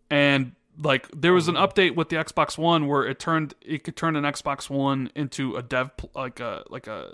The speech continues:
Speaker 1: a dev kit, and it's still there with
Speaker 2: Mm.
Speaker 1: the Series X. So essentially, you download, like, this app, and then you turn your Series X or S into a de-, into, like, a, into the dev mode,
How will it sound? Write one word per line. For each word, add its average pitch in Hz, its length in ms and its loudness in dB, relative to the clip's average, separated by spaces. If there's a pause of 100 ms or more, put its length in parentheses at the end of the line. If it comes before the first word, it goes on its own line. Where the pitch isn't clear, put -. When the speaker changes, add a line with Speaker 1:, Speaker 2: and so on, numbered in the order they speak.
Speaker 1:
a 131 60 -12
dev 135 300 -4
kit, 285 300 -2 (600)
and 151 120 2
it's 151 120 -2
still 185 240 6
there 165 220 6
with 151 80 2
Speaker 2:
Mm. 147 40 -4
Speaker 1:
the 135 60 -6
Series 139 360 -2
X. - 420 -4
So - 160 -4
essentially, 160 640 0 (460)
you 139 300 4
download, 160 720 4 (340)
like, 131 400 -6 (240)
this 135 300 -4
app, 143 440 2
and 139 140 -2
then 135 120 0
you 135 60 -2
turn 165 300 0
your 151 120 0
Series 143 360 -2
X 143 220 0
or 135 100 -2
S 139 200 -2
into 135 280 -4
a 123 40 0
de-, 123 280 -2 (160)
into, 135 320 -4
like, 120 220 -6
a, 117 260 -8 (120)
into 135 280 -8
the 120 120 -8
dev 127 280 -2
mode, 196 340 4